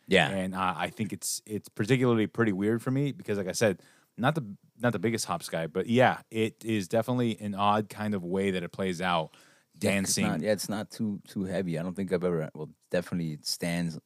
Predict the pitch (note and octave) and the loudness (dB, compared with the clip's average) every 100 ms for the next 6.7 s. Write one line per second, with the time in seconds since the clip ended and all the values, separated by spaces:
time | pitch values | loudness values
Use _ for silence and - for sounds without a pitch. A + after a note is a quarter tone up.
0 | _ - E2 D#2 - - D#2+ E2+ G2 F#2+ | _ -12 -10 -8 -10 -10 -4 -2 0 -2
1 | G2 _ F#2 F#2+ F#2+ G2+ G2+ F2 F#2 E2 | -6 _ -6 -2 0 0 -2 -6 -8 -8
2 | E2+ F#2 F#2 D#2 F2+ E2+ D#2+ - F#2 E2+ | -8 -6 -4 -4 -4 -6 -8 -8 -6 -6
3 | D#2+ D2+ - _ _ _ _ _ _ _ | -6 -10 -16 _ _ _ _ _ _ _
4 | _ E2 E2+ F2 F2+ D#2+ D#2+ D#2 C#2+ E2 | _ -4 2 4 4 0 0 -2 -4 -2
5 | D#2+ D#2 - D#2 D#2+ D2 - - G2+ G2+ | -2 -2 -6 -6 -4 -8 -10 -2 -2 -2
6 | - C#2+ D2+ - E2+ E2+ | -6 -10 -10 -8 -6 -4